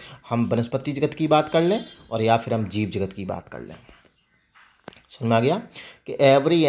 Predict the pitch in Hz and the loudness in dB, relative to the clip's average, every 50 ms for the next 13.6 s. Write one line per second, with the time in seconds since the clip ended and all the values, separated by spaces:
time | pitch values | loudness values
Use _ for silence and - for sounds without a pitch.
0 | 135 131 139 143 147 156 160 165 156 147 143 135 135 131 135 135 127 135 139 127 | 4 4 2 2 4 4 4 4 4 2 4 4 6 6 4 4 2 0 -2 -2
1 | 127 139 135 143 156 165 156 160 147 139 147 143 139 - 139 135 127 - 135 135 | 0 2 2 4 2 2 2 2 2 2 0 -2 -4 -2 -2 -2 -2 0 -2 0
2 | 139 147 156 160 151 127 117 120 127 127 131 135 139 147 151 156 160 156 151 135 | 2 4 4 2 2 -2 0 2 2 4 4 4 2 0 0 0 0 0 0 0
3 | 120 - 135 123 - - 139 139 147 151 156 156 156 - 120 - - 127 127 127 | 0 -2 -4 -4 -4 -4 -2 0 2 2 2 2 0 -6 -12 -6 0 2 4 4
4 | 127 117 117 127 127 120 117 120 123 131 143 151 160 175 185 185 185 190 - - | 4 4 2 2 2 2 2 2 2 2 4 4 4 4 4 2 0 -2 -8 -16
5 | - - - - - - 147 135 - 170 175 185 180 185 135 120 - - - _ | -20 -20 -14 -10 -2 -2 0 4 4 4 4 4 2 0 -2 -4 -4 -6 -14 _
6 | _ - 131 131 131 131 131 156 127 - - 135 131 135 139 135 143 151 160 165 | _ -2 2 4 4 4 2 -2 -4 -2 -2 -2 -2 0 2 2 4 4 2 2
7 | 175 165 151 147 143 143 143 143 143 139 135 139 - - 139 147 151 151 156 151 | 0 2 2 2 2 2 2 0 0 -2 -2 -2 -2 0 0 0 0 2 2 2
8 | 151 156 - 117 104 98 120 127 127 120 117 - 131 135 151 170 180 196 202 202 | 0 0 -6 -10 -4 0 2 2 2 0 -2 -4 -2 0 0 2 2 2 0 0
9 | 196 - - - - _ _ _ _ - 110 123 135 147 143 127 - - - _ | -2 -6 -14 -20 -20 _ _ _ _ -10 -2 2 4 4 4 2 -4 -12 -20 _
10 | _ _ _ _ - 143 127 131 135 156 185 214 220 - - - _ _ _ _ | _ _ _ _ 0 4 6 6 8 8 8 6 4 2 -6 -18 _ _ _ _
11 | _ _ _ - 135 - _ _ _ _ _ 139 139 135 - 151 170 165 - - | _ _ _ -20 -20 -20 _ _ _ _ _ -8 -8 -4 0 0 0 0 2 2
12 | 170 165 165 - 151 135 143 143 143 139 - - 131 127 127 127 123 - 131 123 | 0 0 2 2 2 4 6 6 6 4 2 0 0 2 2 0 0 0 2 2
13 | 123 117 113 131 147 170 190 208 220 220 - | 2 2 2 4 4 4 4 4 2 0 -4